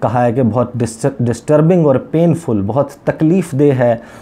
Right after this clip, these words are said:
अ, भारतीय, अ, फ़ौज के, अ, सिक्सटीन बिहार रेजिमेंट के जवानों का इस तरीके से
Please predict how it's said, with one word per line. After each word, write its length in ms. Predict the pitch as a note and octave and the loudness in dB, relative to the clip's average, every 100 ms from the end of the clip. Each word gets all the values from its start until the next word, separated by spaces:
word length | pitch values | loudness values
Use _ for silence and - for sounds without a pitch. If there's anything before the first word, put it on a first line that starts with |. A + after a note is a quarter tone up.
| - | -2
अ, 180 | A#2 A2+ | 2 2
भारतीय, 640 | G2 A#2 B2 C#3 C3 B2+ | 2 -2 -2 0 0 0
अ, 200 | - A#2 | 0 -2
फ़ौज 520 | A2 G2 - A2+ A2+ | -2 -4 -2 0 0
के, 220 | - B2 | -2 -2
अ, 440 | A2+ F#2+ - B2 G2+ | 0 -4 -6 -4 -4
सिक्सटीन 520 | - F#2+ - D3+ D3 | -4 -8 -2 0 2
बिहार 320 | A#2+ A#2 A#2+ | 0 0 0
रेजिमेंट 420 | A2 A2 B2 B2+ | -2 -4 -2 -4
के 220 | B2 A#2+ A2 | -2 -2 0
जवानों 420 | A2 A2 A2+ A#2 | 0 0 0 0
का 120 | A#2 | 0
इस 180 | G#2+ - | -2 -4
तरीके 280 | A2 A2 A2 | -4 -2 -4
से 260 | A2+ G#2+ | -2 -4